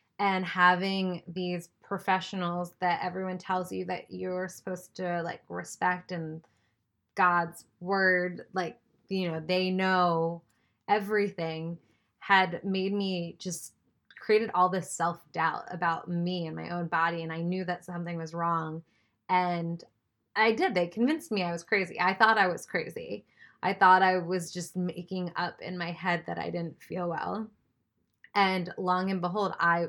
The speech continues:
was right the entire time. So that was, like, the, the one part. And the other part was the recovery, the getting better, part of my recovery really became,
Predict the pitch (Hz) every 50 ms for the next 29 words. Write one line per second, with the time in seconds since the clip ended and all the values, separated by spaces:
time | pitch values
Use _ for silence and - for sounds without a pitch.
0 | - - 170 170 180 170 175 185 175 165 - - 170 170 160 165 - - 160 156
1 | 151 - 160 - - - - - - - _ _ _ _ _ _ _ - - -
2 | 233 254 269 285 240 226 214 - - - - - 180 - 170 165 160 - - 170
3 | 175 185 180 175 185 185 196 202 - 170 160 156 - 180 185 190 208 208 240 233
4 | 233 233 220 202 185 202 185 180 - 196 185 180 160 170 185 185 - - 196 202
5 | 208 208 - - - 180 - 175 180 170 190 185 190 185 185 165 - 196 202 196
6 | - - - - - _ _ _ _ _ _ - - 208 208 214 208 214 208 196
7 | 190 202 190 190 190 190 190 190 185 - - 190 190 180 - - 190 185 175 180
8 | 190 190 185 175 180 185 180 180 180 180 175 - 180 175 - - - 185 180 180
9 | 180 180 180 180 175 170 170 175 175